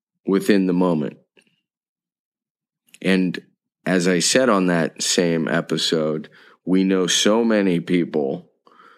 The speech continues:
who, because of a poor future outlook, which, by the way, has no reality, no basis in reality, impacts their present level of happiness.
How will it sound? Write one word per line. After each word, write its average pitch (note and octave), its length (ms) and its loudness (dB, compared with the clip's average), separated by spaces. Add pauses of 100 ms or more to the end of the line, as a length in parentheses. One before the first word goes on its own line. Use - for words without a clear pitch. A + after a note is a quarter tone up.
(160)
who, F2+ 500 -2 (800)
because F#2+ 460 0
of F2+ 140 2
a F2 180 0
poor C3 560 -2
future F#2 540 2
outlook, D#2 500 0
which, F2 220 -2
by G2+ 160 2
the F#2+ 80 0
way, F#2 260 0
has F#2 440 0 (920)
no G2 260 2
reality, F#2 1200 0 (560)
no F#2 160 0
basis F#2+ 640 0
in E2+ 140 0
reality, D2 640 -2 (640)
impacts A2 720 0
their F2+ 180 0
present F#2+ 640 0
level F2+ 640 0
of E2+ 220 -2
happiness. C#2+ 880 -6